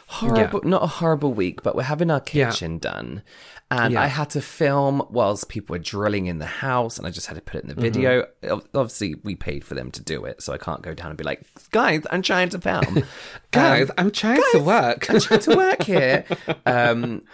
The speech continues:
Speaker 1: but we've, our electricity's been on and off. Um,
Speaker 2: Mm.
Speaker 1: our heating cut out yesterday. Um,
Speaker 2: Oh, no.
Speaker 1: Yeah. Um, it's just, you know, it's just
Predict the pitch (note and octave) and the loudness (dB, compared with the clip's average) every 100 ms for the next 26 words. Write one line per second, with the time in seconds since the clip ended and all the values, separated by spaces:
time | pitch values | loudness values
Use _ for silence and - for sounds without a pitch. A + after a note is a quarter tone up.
0 | - E3 - C#3+ D3 C3+ D3+ C3 A#2 B2 | -2 0 0 -2 -4 -4 -4 0 0 0
1 | F3+ - G3+ G#3 A#3 A3 G#3+ G3+ G3+ G3 | 0 -2 -4 -4 -4 -2 -2 0 2 2
2 | F#3+ F#3 F3 F3 E3+ - - A#2+ G#2+ G#2 | 4 4 4 2 0 -6 -2 0 0 -2
3 | G#2 A#2 A2 A2 A#2 G#2+ - E3+ G3+ G#3 | -2 -2 -2 0 0 0 -2 -6 -4 -2
4 | G3+ - F#3 - D#3 - C3+ - - B2+ | -4 -2 -2 0 0 0 -2 -2 -4 0
5 | B2+ A#2+ A#2+ A#2+ - - - - A2 F#2+ | 2 2 0 -2 -14 -20 -10 -2 0 2
6 | F#2+ E3+ F#3 G3+ G3+ G3+ F#3+ F3 C#3+ D3 | 2 2 2 2 0 0 0 2 2 2
7 | D3 D3 - - A2+ G#2 G2 F#2 F#2 C#2+ | 2 0 -2 0 2 2 2 0 -4 -8
8 | - _ _ _ _ - A#2 C#3 - B2 | -14 _ _ _ _ -4 -4 -4 -4 -4
9 | G2 F2 - - - | -4 -4 -4 -4 -6